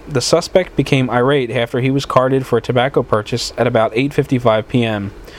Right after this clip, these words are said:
Thursday at the five three five Main Street store. Bazura confronted the suspect outside the store after the suspect knocked over an outdoor advertising sign, police say.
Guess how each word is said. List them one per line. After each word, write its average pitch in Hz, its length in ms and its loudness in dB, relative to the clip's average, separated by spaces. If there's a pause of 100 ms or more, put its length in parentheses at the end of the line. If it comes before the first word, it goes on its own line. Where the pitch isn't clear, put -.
(300)
Thursday 123 420 2
at 117 120 0
the 113 100 -2
five 127 320 0
three 131 200 0
five 117 320 0
Main 117 260 0
Street 107 260 -2
store. 80 400 -2 (1200)
Bazura 123 560 2
confronted 147 460 0
the 135 60 -2
suspect 120 520 0
outside 151 420 0
the 147 60 -6
store 110 400 -2 (640)
after 135 260 0
the 156 80 -2
suspect 139 460 2
knocked 135 300 2
over 139 220 2
an 120 60 -2
outdoor 123 360 0
advertising 113 580 -2
sign, 95 320 -2
police 98 280 0
say. 80 260 -2